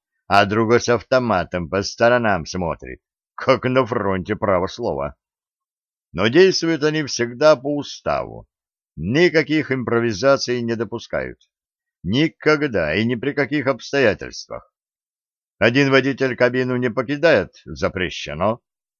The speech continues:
За этим самое страшное наказание следует. Страховки его лишат. А для них это хуже ранения. Что бы там ни говорили про патриотизм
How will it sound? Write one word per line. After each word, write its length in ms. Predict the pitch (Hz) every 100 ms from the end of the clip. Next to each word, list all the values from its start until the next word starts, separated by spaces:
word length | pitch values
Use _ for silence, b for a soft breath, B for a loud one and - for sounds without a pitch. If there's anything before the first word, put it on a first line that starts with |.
| _ _ -
За 220 | 82 85
этим 560 | 110 123 143 143 175 165
самое 420 | - 107 135 151
страшное 500 | - 113 120 127 135
наказание 640 | 139 143 110 101 107 127
следует. 540 | 117 127 120 73 67 - _ _ _ _ _
Страховки 800 | - - 196 196 - 151 90 -
его 300 | 85 87 85
лишат. 420 | 104 117 - 67 _ _ _ _ _ _ _ _ _ _ -
А 140 | 110
для 180 | 104 117
них 280 | 127 180 -
это 400 | 139 95 78 - _ _
хуже 440 | - 127 110 107
ранения. 760 | 110 120 113 82 71 64 57 57 _ _ _ _ _ _ _ _ _ _ -
Что 240 | - 208
бы 120 | 175
там 280 | - 170 165
ни 80 | 139
говорили 580 | 123 117 120 147 139 131
про 320 | - 117 127
патриотизм 1000 | 110 98 95 95 85 107 127 104 92